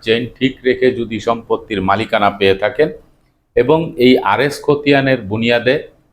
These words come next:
তিনি যদি সম্পত্তি বেচা বিক্রি করে থাকেন,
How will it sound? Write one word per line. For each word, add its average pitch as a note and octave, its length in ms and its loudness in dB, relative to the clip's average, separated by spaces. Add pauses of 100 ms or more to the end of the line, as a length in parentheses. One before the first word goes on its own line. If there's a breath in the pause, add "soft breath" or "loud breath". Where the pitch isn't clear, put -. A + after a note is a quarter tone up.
(680)
তিনি C3 240 4
যদি D#3+ 260 -2
সম্পত্তি B2+ 640 -2 (500 soft breath)
বেচা B2 320 2
বিক্রি C#3+ 340 0
করে G2+ 240 4
থাকেন, G2+ 320 -2